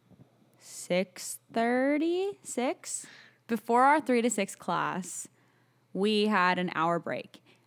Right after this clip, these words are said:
And by three P M, when you have to be awake for three more hours in a class that was very, like, it required a lot of attention, you will need,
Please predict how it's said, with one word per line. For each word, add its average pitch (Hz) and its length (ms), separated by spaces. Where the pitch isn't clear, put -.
And 226 120
by 233 200
three 269 380
P 320 240
M, 202 520
when 196 200
you 208 160
have 226 220
to 226 100
be 190 480
awake 175 420
for 175 180
three 185 300
more 185 180
hours 165 400
in 180 160
a 180 80
class 165 380
that - 140
was 208 160
very, 269 340
like, 247 240
it 240 80
required 247 320
a 269 60
lot 240 160
of 226 80
attention, 185 680
you 262 560
will 277 240
need, 185 680